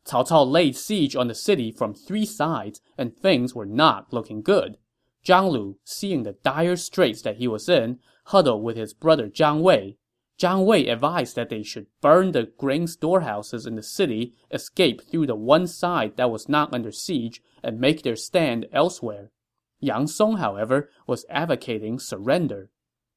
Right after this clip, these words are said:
While Zhang Lu was going back and forth,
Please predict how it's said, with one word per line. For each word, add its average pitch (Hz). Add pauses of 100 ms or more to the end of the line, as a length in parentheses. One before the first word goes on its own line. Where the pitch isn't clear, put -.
(500)
While 131
Zhang 196
Lu 113
was 110
going 165
back 143
and 107
forth, 127